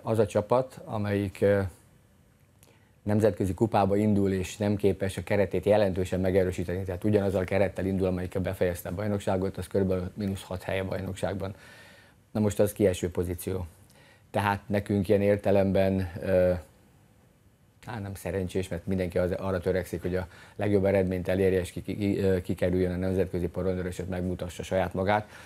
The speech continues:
különösen a játékosok. De azt gondolom, hogy, ö, az Újpest jelenlegi helyzetében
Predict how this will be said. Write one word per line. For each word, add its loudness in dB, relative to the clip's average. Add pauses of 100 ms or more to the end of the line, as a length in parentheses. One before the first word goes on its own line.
(120)
különösen -2
a -8
játékosok. 2 (1300)
De 2
azt 4
gondolom, 4
hogy, 2
ö, 2 (920)
az -2
Újpest 2
jelenlegi 2
helyzetében 0